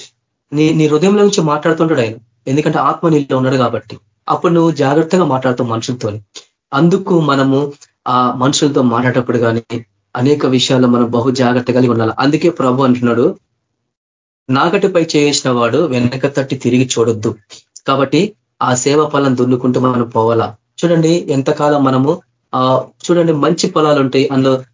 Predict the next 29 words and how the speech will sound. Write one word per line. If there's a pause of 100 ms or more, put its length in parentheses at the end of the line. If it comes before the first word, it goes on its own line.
(100)
బంజర
భూములు
ఉంటాయి,
రకరకాల
రాళ్ళు
రప్పలున్న
పొలాలు
ఉంటాయి,
రకరకాలమైన
పొలాలు
అంటే
ఆత్మీయ
దశ
అర్థం
చేసుకోవాలా. (380)
ఆ
నాలుగు, (100)
ఆ, (340)
గుంపుల
గురించి
మనం
చూస్తాం.
మన
ప్రభు
విత్తువాడి
గురించిన
ఉపమానంలో
మనం
చెప్పినప్పుడు